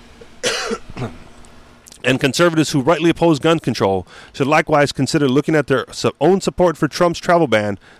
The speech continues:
through the same analytic lens. Uh, travel bans use the violent actions of a few as a pretext to victimize millions of peaceful Muslims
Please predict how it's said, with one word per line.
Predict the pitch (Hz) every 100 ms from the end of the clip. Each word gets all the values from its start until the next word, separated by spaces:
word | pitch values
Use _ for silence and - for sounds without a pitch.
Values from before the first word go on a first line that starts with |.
| _
through | 143
the | 147
same | - 156 139 -
analytic | 127 120 120 117 -
lens. | 110 107 80 - - - - - - -
Uh, | 98 98
travel | 160 160 160
bans | 151 160 151
use | 127 131 151
the | 139
violent | 117 143 156 147
actions | 131 143 - 143
of | 131
a |
few | - 151 147 147
as | 135
a | 117
pretext | - 147 139 135 -
to | -
victimize | 104 160 175 151 151 139
millions | 165 165 147
of | 139
peaceful | 151 147 139
Muslims | 123 117 117 110 -